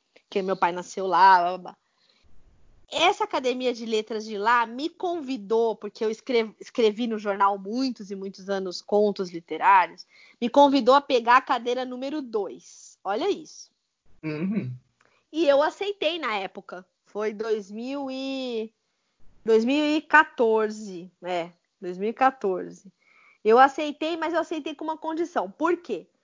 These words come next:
Speaker 1: Porque, como você falou, bastante homens.
Speaker 2: Uhum.
Speaker 1: Tinha, sim, algumas mulheres, mas é a pergunta que eu te falo. Cadê os homens e mulheres negras de lá?
Speaker 2: Nem. Uhum.
Speaker 1: Só,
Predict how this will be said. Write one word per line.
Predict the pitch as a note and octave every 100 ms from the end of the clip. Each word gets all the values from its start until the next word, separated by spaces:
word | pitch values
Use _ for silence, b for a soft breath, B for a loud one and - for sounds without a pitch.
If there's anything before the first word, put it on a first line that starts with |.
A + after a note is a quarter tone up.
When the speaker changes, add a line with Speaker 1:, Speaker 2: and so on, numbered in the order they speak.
| _ _ _
Speaker 1:
Porque, | A3+ A#3 C4
como | C#4 C#4
você | D4+ D4
falou, | E4+ E4 G#3+ - _ _ _ _ _
bastante | F3+ F#3+ - - C#4 F4+ - C#4+
homens. | A3 G#3 G3+ G#3+ A3+ A#3+ _ _ _ _ _ _ - _ _ _ _
Speaker 2:
Uhum. | C#3
Speaker 1:
Tinha, | C3 F#4 G#4+ F#4+
sim, | - D4 C#4 C4+
algumas | B3+ B3 B3 A#3+ A3+
mulheres, | A3+ G#3+ G#3 A#3+ C#4 D4+ - G3
mas | A3 A3+ A#3 B3
é | C4+
a |
pergunta | C4 B3 B3 C4+ B3
que | C#4
eu |
te | C4+
falo. | - A3 F#3 F3+ F3+ _ -
Cadê | G3+ F#3+ G#3 C#4
os | D#4+ C4
homens | B3+ C4+ C4
e | B3
mulheres | A#3+ A3+ G#3+ A3+ G#3
negras | G3+ F3+ F#3 F#3+ F3+ _ - - - _ _ _
de | F#3 F#3+
lá? | F3 - - _
Speaker 2:
Nem. | - C3+ C#3+ C#3 _ _ _ _ _ - -
Uhum. | B2+ B2+ A#2+
Speaker 1:
Só, | A3+